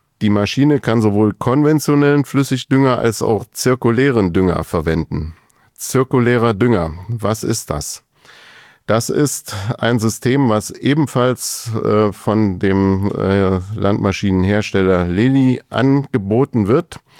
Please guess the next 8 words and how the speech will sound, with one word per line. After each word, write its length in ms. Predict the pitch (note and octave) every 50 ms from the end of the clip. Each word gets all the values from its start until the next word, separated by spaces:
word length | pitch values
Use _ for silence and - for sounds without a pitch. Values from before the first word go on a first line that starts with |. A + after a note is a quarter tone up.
| - - - - - - - - _ -
Und 140 | G#2+ G2+ -
zwar 300 | - A#2+ B2 C3 C#3 -
ist 180 | A#2+ - -
das 180 | A#2+ A2+ - -
ein 240 | - A2+ G#2+ G#2+ -
innovatives 840 | - - C#3 C#3 C3 A#2 A#2 G#2+ - - A#2 A2+ G#2 G2+ - -
Nährstoffmanagementsystem, 1900 | F#2+ G2 G2+ G#2 A2+ A2 - - C3+ B2+ - G#2+ G#2 G2+ G#2 A#2+ C#3+ D3 - - - C#3 C3 C3+ C3 - C3+ C3 - - - - B2+ C3+ C#3 D3 C#3+ B2+ - - - - -
das 380 | - G2+ G#2 - - - -